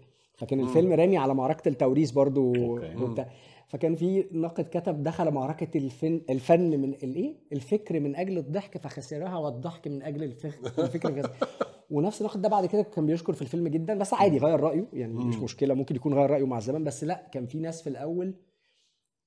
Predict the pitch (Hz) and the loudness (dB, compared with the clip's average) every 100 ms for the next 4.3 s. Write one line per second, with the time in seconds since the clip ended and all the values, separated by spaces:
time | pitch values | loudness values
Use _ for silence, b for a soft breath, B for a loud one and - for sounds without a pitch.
0 | _ - 170 196 117 110 95 - - 139 | _ -12 -8 -6 -6 -8 -12 -14 -4 -4
1 | 123 156 151 123 160 175 - 127 113 107 | -2 -2 -2 -2 -4 -4 -6 -10 -12 -8
2 | 156 175 160 180 190 139 131 120 165 180 | -6 -4 -2 -2 -4 -6 -6 -6 -4 -4
3 | 131 160 165 147 127 120 127 165 - - | -6 -6 -6 -6 -6 -8 -10 -10 -12 -10
4 | 165 180 | -8 -8